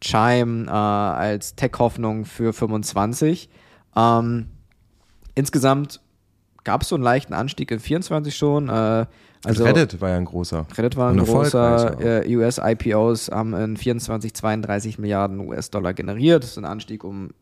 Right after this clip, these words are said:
Speaker 1: sechzig Prozent gegenüber
Speaker 2: Gut, das ist halt so ein
Speaker 1: zwanzig dreiundzwanzig.
Speaker 2: Ba-, Basiseffekt, ein gewisser.
Speaker 1: Exakt, genau. Äh, wenn du's einordnest, äh, trotzdem waren's, äh, hundertfünfzig Milliarden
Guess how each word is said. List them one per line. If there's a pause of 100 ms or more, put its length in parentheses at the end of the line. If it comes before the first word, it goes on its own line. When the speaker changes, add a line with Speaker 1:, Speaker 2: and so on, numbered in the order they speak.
Speaker 1:
sechzig
Prozent
gegenüber
Speaker 2:
Gut,
das
ist
halt
so
ein
Speaker 1:
zwanzig
dreiundzwanzig.
Speaker 2:
Ba-,
Basiseffekt,
ein
gewisser. (340)
Speaker 1:
Exakt,
genau.
Äh,
wenn
du's
einordnest,
äh,
trotzdem
waren's,
äh,
hundertfünfzig
Milliarden